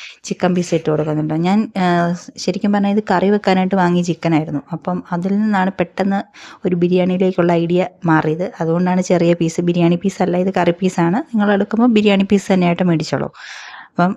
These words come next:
നന്നായിട്ടൊന്ന് മാരിനേറ്റ് ചെയ്ത്, ആ, ഉപ്പും കൂടി ഇട്ടിട്ടുണ്ട് കേട്ടോ. നന്നായിട്ടൊന്ന് ഇളക്കി മിക്സ് ചെയ്ത് നമുക്കൊരു അരമണിക്കൂർ, ആ, റെസ്റ്റ് ചെയ്യാൻ വെക്കണം. അപ്പോഴേ ഈ ചിക്കനിലേക്ക് ആ മസാല എല്ലാം ഒന്ന് പിടിച്ച്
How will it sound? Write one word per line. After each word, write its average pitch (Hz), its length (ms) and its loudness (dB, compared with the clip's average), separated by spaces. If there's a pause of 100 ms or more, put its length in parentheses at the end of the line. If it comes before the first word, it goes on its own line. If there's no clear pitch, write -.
നന്നായിട്ടൊന്ന് 190 560 0
മാരിനേറ്റ് 175 500 2
ചെയ്ത്, 190 380 0 (120)
ആ, 180 160 4
ഉപ്പും 180 360 0
കൂടി 202 120 4
ഇട്ടിട്ടുണ്ട് 165 380 0
കേട്ടോ. 170 260 -4 (160)
നന്നായിട്ടൊന്ന് 170 760 -2
ഇളക്കി 165 280 -2
മിക്സ് 170 240 0
ചെയ്ത് 170 180 4
നമുക്കൊരു 175 380 0
അരമണിക്കൂർ, 180 680 2 (180)
ആ, 165 180 2
റെസ്റ്റ് 165 300 -2
ചെയ്യാൻ 175 160 4
വെക്കണം. 156 220 2
അപ്പോഴേ 170 240 0
ഈ 180 240 -2 (200)
ചിക്കനിലേക്ക് 180 520 0
ആ 180 40 0
മസാല 175 420 2
എല്ലാം 175 220 2
ഒന്ന് 175 120 0
പിടിച്ച് 165 420 -2